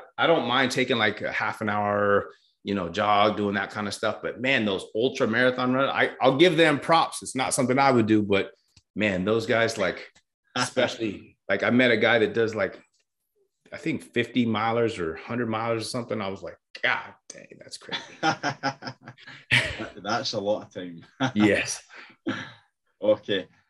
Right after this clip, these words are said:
Speaker 2: And obviously you've had a very successful career, you know, it's been a long career, but if you can pick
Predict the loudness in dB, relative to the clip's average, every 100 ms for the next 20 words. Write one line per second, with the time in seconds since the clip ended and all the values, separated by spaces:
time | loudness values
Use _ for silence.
0 | _ -4 -2 -2 -6 -10 -6 -4 -4 -4
1 | -6 -6 -8 -10 -14 -14 _ _ -10 -8
2 | -8 -10 -12 -6 -4 -4 -8 -14 -18 _
3 | -12 -8 -10 -12 _ _ _ _ -20 -18
4 | -18 -20 _ _ _ _ _ _ -20 -16
5 | -8 -8 -8 -12 -10 -8 -10 _ _ _
6 | _ _ -8 -8 -8 -8 -6 -10 -8 -12